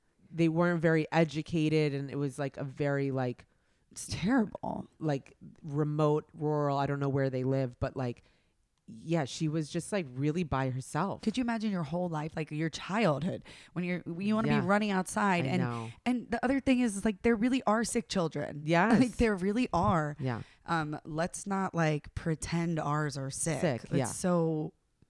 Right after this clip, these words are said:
Speaker 2: bizarre and sad
Speaker 1: So
Speaker 2: and
Speaker 1: bizarre and
Speaker 2: really
Speaker 1: sad.
Speaker 2: twisted.
Speaker 1: So, yeah, Bad B for murdering her mom.
Speaker 2: Um, wow. Well, I just, like, hope that she's free and happy and, like,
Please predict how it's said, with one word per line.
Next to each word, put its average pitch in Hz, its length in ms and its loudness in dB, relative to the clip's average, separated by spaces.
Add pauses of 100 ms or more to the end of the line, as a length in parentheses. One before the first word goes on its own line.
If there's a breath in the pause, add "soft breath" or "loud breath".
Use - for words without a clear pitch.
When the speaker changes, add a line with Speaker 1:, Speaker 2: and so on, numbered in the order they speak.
(300)
Speaker 2:
bizarre 143 360 -2
and 131 140 -6
sad - 120 -4
Speaker 1:
So 143 160 6
Speaker 2:
and 135 80 -2
Speaker 1:
bizarre 120 220 -4
and 101 60 -4
Speaker 2:
really 143 180 0
Speaker 1:
sad. - 80 -6
Speaker 2:
twisted. 143 480 -8
Speaker 1:
So, 156 80 -6
yeah, 131 240 -4
Bad 131 320 -4
B 117 160 -6
for - 160 -12
murdering 113 420 -8
her 117 100 -8
mom. 107 300 -12 (440 soft breath)
Speaker 2:
Um, 160 460 -4 (500)
wow. 117 440 -4
Well, 156 240 -4
I 151 120 -6
just, 160 220 -10
like, 170 140 -6
hope 147 260 -8
that 151 160 -6
she's 147 360 -8
free 131 240 -8
and 127 120 -6
happy 135 420 -8
and, 107 160 -8
like, 82 360 -14